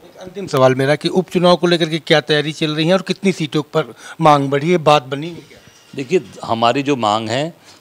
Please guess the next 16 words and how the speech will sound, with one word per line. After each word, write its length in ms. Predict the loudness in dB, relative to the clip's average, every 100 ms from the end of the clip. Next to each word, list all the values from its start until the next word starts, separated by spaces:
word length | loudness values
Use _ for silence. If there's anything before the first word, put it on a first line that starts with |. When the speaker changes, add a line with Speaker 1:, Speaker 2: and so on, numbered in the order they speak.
| _
Speaker 2:
दस 300 | -2 -2 -2 -8
विधानसभा 380 | -4 -4 -2 -6
चुनाव 340 | -6 -6 -4
हो 100 | -2
रहे 180 | -4 -6
हैं, 220 | -8 -12 -18 -20 -20 _
भारतीय 300 | -6 -6 -6
जनता 220 | -6 -4
पार्टी 320 | -4 -4 -6 -8
उसमें 160 | -8
से 80 | -10
पाँच 420 | -4 -4 -4 -8 -18
उनके 180 | -10 -8
गठबंधन 420 | -6 -8 -8 -8
जीते 300 | -8 -10 -8
हैं, 200 | -10 -12